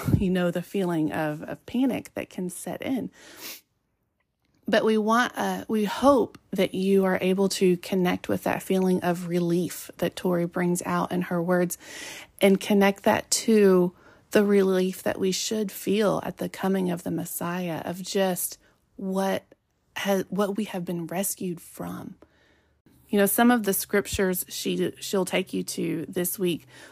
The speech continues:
will ask you to reflect on times you have felt in the dark. You know, perhaps these are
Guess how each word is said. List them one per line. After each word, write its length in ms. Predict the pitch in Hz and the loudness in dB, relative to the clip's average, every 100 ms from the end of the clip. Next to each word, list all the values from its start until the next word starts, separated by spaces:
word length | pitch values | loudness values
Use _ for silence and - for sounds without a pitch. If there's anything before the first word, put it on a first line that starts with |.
| - | -6
will 140 | 185 - | -4 0
ask 340 | 175 180 - | 0 0 -2
you 140 | 175 165 | -4 -2
to 200 | - 175 | -4 -2
reflect 580 | 180 170 - 175 - - | -2 -2 -2 -2 -2 -4
on 160 | 175 175 | -4 -4
times 640 | 180 175 175 175 180 - 202 _ - | -2 0 2 0 0 -6 -10 _ -2
you 240 | 185 190 | 2 2
have 180 | 180 185 | 0 -4
felt 440 | - 185 - - - | -2 -2 -2 -6 -2
in 220 | 190 202 | 0 0
the 120 | 180 | 0
dark. 440 | 175 185 101 - - _ _ - _ _ - | -2 -4 -4 -8 -18 _ _ -20 _ _ -2
You 60 | |
know, 140 | 175 165 | 0 0
perhaps 440 | - 180 185 - | -2 0 0 0
these 240 | 185 180 180 | 0 2 2
are 260 | 165 175 | 2 -2